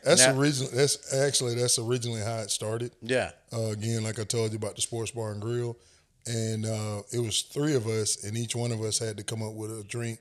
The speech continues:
Speaker 2: Mm-hmm.
Speaker 1: Uh, I think, uh, one of the guys was, like, a boxer or whatever, so, uh, his was gonna be called a kno-, knockout
Speaker 2: Mm-hmm.
Speaker 1: punch, and, um, and so, uh, I'm trying to, I can't remember what the Georgia one was 'cause he was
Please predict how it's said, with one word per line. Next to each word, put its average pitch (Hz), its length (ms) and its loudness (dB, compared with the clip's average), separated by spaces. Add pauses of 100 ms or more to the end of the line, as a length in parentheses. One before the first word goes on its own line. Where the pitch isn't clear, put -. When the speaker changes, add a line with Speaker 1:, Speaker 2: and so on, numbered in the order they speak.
Speaker 2:
Mm-hmm. 120 200 -6 (220)
Speaker 1:
Uh, 113 180 -2
I - 20 -6
think, 117 380 -4
uh, 113 300 -4
one 113 180 -2
of 107 60 -4
the 107 80 -6
guys 107 440 -2
was, 101 160 -6
like, 107 240 -6
a 101 40 -8
boxer 107 420 -4
or 113 120 -4
whatever, 113 380 -4
so, 101 400 -4 (460)
uh, 107 200 -4
his 110 240 -2
was 104 120 -8
gonna 104 160 -6
be 104 80 -4
called 107 260 -4
a 95 100 -8
kno-, 104 100 -6 (120)
knockout 110 500 -2
Speaker 2:
Mm-hmm. 117 240 -2
Speaker 1:
punch, 113 180 -4 (540)
and, 110 320 -4
um, 104 600 -6 (120)
and 107 180 -6
so, 107 800 -4 (640)
uh, 104 40 -6
I'm 104 160 -4
trying 127 260 -4
to, 113 100 -10
I 107 40 -4
can't 123 240 -2
remember 110 340 -4
what 110 220 -4
the 101 80 -10
Georgia 104 440 -6
one 98 260 -8
was 101 220 -6
'cause 101 160 -8
he 104 100 -6
was 95 160 -10